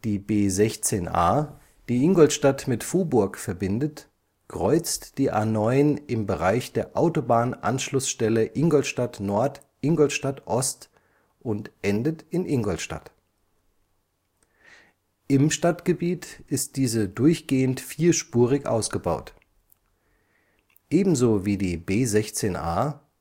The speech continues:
durchquert die B sechzehn die Stadt in Ost-West-Richtung. Sie ist eine wichtige Verbindungsstraße nach Donauwörth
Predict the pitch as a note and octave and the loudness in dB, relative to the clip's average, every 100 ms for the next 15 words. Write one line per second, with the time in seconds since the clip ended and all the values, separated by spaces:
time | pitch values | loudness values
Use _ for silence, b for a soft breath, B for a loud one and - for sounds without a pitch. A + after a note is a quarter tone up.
0 | b b b b - A#2+ - - A#2 C#3+ | b b b b -4 -2 -2 -4 2 4
1 | D3+ - A#2+ G#2 A2 G2 A2 C3 - - | 4 0 -2 2 2 4 2 2 -2 2
2 | E3 F3 C3+ - A#2+ - - B2 - - | 2 2 -4 -6 -6 -6 -2 -4 -4 -4
3 | A#2 A2 G2 G2 - C#3+ C#3 - F2+ D#2+ | -4 -2 -2 -2 0 2 2 -2 -8 -8
4 | E2+ C2+ - _ _ _ _ _ _ b | -10 -14 -18 _ _ _ _ _ _ b
5 | b b b b - F#3 G3 - A2+ A#2 | b b b b -10 -2 -2 -2 0 0
6 | G#2+ D#3 - D3 C#3 C#3 A2 B2+ C#3+ C#3+ | 2 0 0 0 0 0 -2 2 2 2
7 | - - A2+ A#2+ - A#2+ G#2+ F#2 - - | 0 -2 2 2 2 -2 -2 -2 -4 -4
8 | A2+ A2+ E2+ E2 F2+ B2 D3 - | -2 0 -2 0 2 2 0 -10